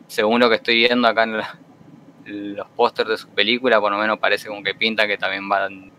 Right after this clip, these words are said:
mismo. Porque es la misma directora de, de Retrato de una mujer en llamas y de Tomboy,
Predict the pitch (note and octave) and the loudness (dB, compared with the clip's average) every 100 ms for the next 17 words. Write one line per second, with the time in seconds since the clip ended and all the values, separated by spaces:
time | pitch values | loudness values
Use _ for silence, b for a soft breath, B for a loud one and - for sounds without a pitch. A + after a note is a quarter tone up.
0 | - G#2+ - - - - - _ - - | -8 -8 -8 -20 -20 -20 -20 _ -20 -20
1 | _ _ - - G#2 G2+ G#2+ G#2+ A2+ A2+ | _ _ -20 -6 -4 2 2 2 0 2
2 | A2 G#2+ G2 A#2+ A#2 A2+ G#2 F#2+ G2 F#2+ | 2 2 0 4 6 6 4 2 -4 -8
3 | F#2+ - _ _ _ _ _ - - _ | -12 -18 _ _ _ _ _ -20 -20 _
4 | _ - G2+ G#2 A2+ A2+ A#2 A2+ A2 A#2+ | _ -6 -4 -2 0 0 2 0 0 0
5 | A#2 - C3 C3+ C#3+ - - - G#2+ G2+ | 0 4 4 6 2 0 -18 -14 -8 -6
6 | G2 F#2+ A2+ G#2+ G2+ | -4 4 4 4 -4